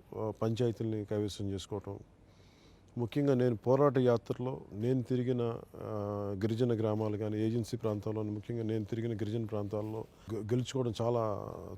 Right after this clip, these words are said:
తృప్తినిచ్చింది. అంటే ముఖ్యంగా ఆ కొర్రం గ్రామంలో శ్రీ పూజారి కొమ్ములు గారు సర్పంచ్గా గెలవటం, అలాగే ఏజెన్సీ ప్రాంతంలోని పంచాయతీలు జనసేన మద్దతుదారులు చాలా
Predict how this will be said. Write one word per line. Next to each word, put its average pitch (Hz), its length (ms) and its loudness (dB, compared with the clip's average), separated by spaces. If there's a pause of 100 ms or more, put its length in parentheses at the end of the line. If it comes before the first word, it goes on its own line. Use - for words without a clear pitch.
తృప్తినిచ్చింది. 113 560 -2
అంటే 117 240 -2
ముఖ్యంగా 127 580 2 (760)
ఆ 104 200 -2
కొర్రం 127 360 8
గ్రామంలో 120 440 6
శ్రీ 113 200 0
పూజారి 123 420 6
కొమ్ములు 120 300 4
గారు 107 320 2 (440)
సర్పంచ్గా 113 560 2
గెలవటం, 104 520 0 (840)
అలాగే 123 340 2
ఏజెన్సీ 127 500 6
ప్రాంతంలోని 120 520 2
పంచాయతీలు 113 520 2
జనసేన 117 440 2
మద్దతుదారులు 113 840 2 (140)
చాలా 123 160 0